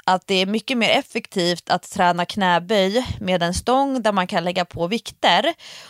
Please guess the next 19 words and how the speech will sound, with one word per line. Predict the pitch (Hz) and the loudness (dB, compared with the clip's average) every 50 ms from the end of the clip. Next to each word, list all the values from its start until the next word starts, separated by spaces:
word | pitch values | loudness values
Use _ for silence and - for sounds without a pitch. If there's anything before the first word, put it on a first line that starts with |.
| - - _ | -20 -20 _
Och | - - 190 202 - - - | 0 0 0 0 0 -10 -12
därför | - 208 196 226 233 240 262 262 269 240 - - 247 226 233 233 226 - - _ _ - | -10 -2 2 6 6 6 6 4 0 -4 -2 2 4 4 4 4 2 -2 -8 _ _ -10
så | - - - - - - - 214 208 202 202 196 190 - - _ _ - | -8 -8 -6 -6 -6 -4 0 2 4 4 4 4 2 -2 -16 _ _ 2
är | 220 240 262 277 269 262 | 4 4 6 6 4 4
de | 240 220 214 208 202 - | 4 2 0 0 0 -4
i | 190 190 185 185 190 | -2 -2 0 2 0
ett | 185 185 - - - _ | 0 0 -4 -16 -20 _
mentalt | - 196 202 202 202 196 190 - - 262 262 254 247 226 - - - | -8 -4 -2 0 0 -2 -2 -2 -2 0 2 2 2 0 -2 -8 -6
tillstånd | - 220 196 185 175 - - - - 175 175 175 180 180 185 | -4 -2 -2 0 0 -2 -2 0 0 2 2 2 0 -4 -2
där | 190 190 180 | 0 2 2
de | 185 - | 2 0
inte | - 233 220 202 196 196 - _ - 240 | -2 -4 -2 -2 -4 -6 -6 _ -2 -2
gör | 247 202 196 185 180 190 | 2 4 4 4 2 2
knäböj | - 208 208 196 185 175 170 170 185 180 170 170 170 180 | 0 -2 0 2 2 2 2 2 2 2 2 2 -2 -4
med | 190 196 214 254 269 262 | -4 -2 0 0 0 0
sin | - - 220 190 185 | -2 -4 -4 -4 -4
tolv | - 214 190 185 175 180 | 0 0 0 0 0 -2
kilos | - 196 175 170 185 175 180 - | -6 -6 -6 -4 -4 -4 -4 -2
kettlebell | - 269 277 - _ 196 180 170 - 170 165 165 202 233 | -6 -6 -6 -4 _ -4 -4 0 2 2 2 2 0 -4